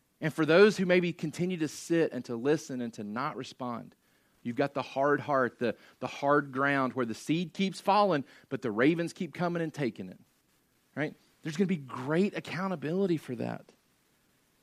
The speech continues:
The unfaithful squander what they know to be true, and they abuse those around them for their own purposes.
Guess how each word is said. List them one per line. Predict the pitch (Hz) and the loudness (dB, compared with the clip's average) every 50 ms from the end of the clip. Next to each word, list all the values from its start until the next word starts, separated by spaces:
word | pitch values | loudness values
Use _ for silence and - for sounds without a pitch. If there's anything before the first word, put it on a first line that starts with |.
| _ _ _ | _ _ _
The | - 156 190 | 0 2 6
unfaithful | 185 202 202 - - 190 196 214 190 - 185 165 | 6 6 6 6 8 8 8 8 8 6 2 2
squander | - - - - - - 185 180 180 196 202 202 196 196 | 2 0 -4 -4 0 4 6 8 8 8 6 6 6 6
what | 185 190 185 | 6 4 4
they | - 180 175 | 2 0 2
know | 170 175 175 | 4 4 4
to | 175 175 | 4 4
be | 170 165 | 2 0
true, | - - - 175 180 185 185 | 0 -2 2 4 6 6 6
and | 175 165 | 6 4
they | 160 156 | 2 2
abuse | 143 127 123 117 151 156 170 190 202 202 180 | 2 2 0 -2 -2 0 2 2 2 2 4
those | 175 190 190 185 165 | 4 6 6 6 6
around | 170 151 139 147 156 170 175 | 4 2 2 2 0 0 0
them | 175 170 160 | -2 -2 -2
for | - 151 | 0 0
their | 139 135 147 | 2 2 0
own | 160 170 160 | 0 -2 -4
purposes. | - - 175 170 170 147 131 - - 110 101 98 - | -2 -2 -2 0 -2 -4 -6 -6 -6 -6 -6 -6 -10